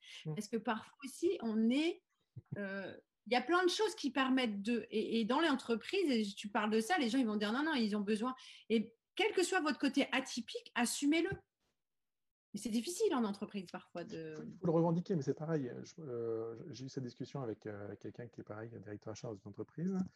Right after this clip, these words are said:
Speaker 1: euh, la semaine dernière, et je lui disais, euh, « Fais-le par petites touches. Euh, ne te dis pas que du jour au lendemain, pouf, tout va, tout va changer. » Et va... Non, fais-le par petites touches. Amène ce petit truc qui t'est propre à l'intérieur de ton, ton entreprise. Et puis, euh,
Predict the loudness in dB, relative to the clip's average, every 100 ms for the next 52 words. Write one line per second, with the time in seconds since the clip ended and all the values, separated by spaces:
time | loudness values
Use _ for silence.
0 | -18 -20 _ -4 0 0 0 -2 -2 0
1 | 0 0 -2 -2 -4 -6 -4 -2 0 -2
2 | -6 _ -8 -8 0 0 2 0 -2 -2
3 | -6 -8 -14 _ _ _ _ _ -16 -14
4 | -12 -10 -8 -8 -8 -4 -2 -2 -6 -2
5 | 0 0 -2 -4 -4 -6 -6 -4 -2 -2
6 | -4 -6 -6 -6 -6 -4 -2 -2 -4 -6
7 | -8 -6 -4 -2 0 -2 -4 -6 -6 -4
8 | -2 0 0 -2 -10 -12 -10 -8 -8 -8
9 | -8 _ -12 -6 -4 -4 -6 _ -18 -8
10 | -8 -4 -6 -6 -10 -14 -18 -10 -8 -6
11 | -8 -6 -6 -6 -8 _ _ _ _ -4
12 | -2 0 2 2 2